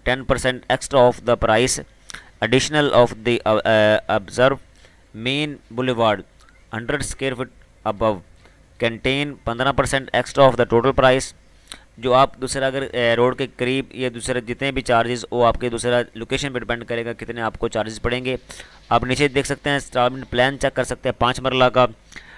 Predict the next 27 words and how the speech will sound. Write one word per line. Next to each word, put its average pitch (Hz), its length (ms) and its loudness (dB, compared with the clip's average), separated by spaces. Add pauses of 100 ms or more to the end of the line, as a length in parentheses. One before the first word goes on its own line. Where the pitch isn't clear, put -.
(160)
टेन 139 160 0
परसेंट 135 360 -2
इसकी 131 320 -4
down, 127 420 0 (100)
ए, 120 280 6
payment 131 280 0
है। 131 140 2 (320)
उसके 123 200 -4
बाद 127 160 4
कन्फ-, 117 280 -2
ए, 113 280 4
confirmation 123 800 -2
जब 120 180 2
आप 117 180 2
होएगी 113 400 2
after 117 280 0 (120)
one 120 180 0
month 120 240 -2 (340)
उसकी - 180 -10
booking 131 340 -4
की 127 60 -6
तो 113 80 -10
फिर 135 160 0
आप 127 160 -2
दूसरी 135 280 -6
पे 131 140 -2
करेंगे। 123 400 -4